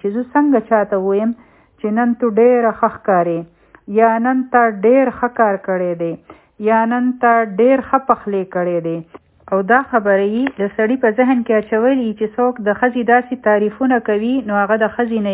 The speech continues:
یریږي، یعنی هغه د ښځې غلام دی. نو چې کله دا قسم خبرې په ذهن کې کېښودی شي چې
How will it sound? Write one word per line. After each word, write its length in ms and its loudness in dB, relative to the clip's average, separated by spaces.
یریږي، 480 -6
یعنی 180 -2
هغه 220 2
د 20 2
ښځې 220 2
غلام 500 0
دی. 120 -2
نو 100 -6
چې 200 -6
کله 300 2
دا 80 4
قسم 320 -4
خبرې 400 0
په 160 0
ذهن 320 0
کې 160 -6
کېښودی 640 0
شي 100 -2
چې 80 -8